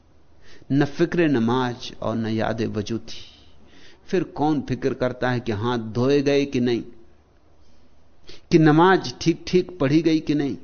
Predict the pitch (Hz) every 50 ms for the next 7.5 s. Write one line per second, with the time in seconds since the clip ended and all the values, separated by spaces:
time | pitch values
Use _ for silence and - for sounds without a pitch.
0 | - - - - - - - - - - - 165 151 - - - 175 185 175 -
1 | - - 160 151 170 180 170 165 160 156 - 139 135 151 160 151 156 151 143 -
2 | 131 123 131 123 - - - - - - - - - - - - - - - 302
3 | 269 202 - - - 151 156 143 127 127 - 156 147 139 135 127 123 - - -
4 | - - 156 139 110 - - 90 90 - - - - - - - - - - -
5 | - - - 214 214 208 180 - - - - - - - - 151 139 175 165 -
6 | - - - 113 95 95 98 104 101 - - 123 113 107 101 - - 101 95 92
7 | 92 - - 113 107 107 107 110 113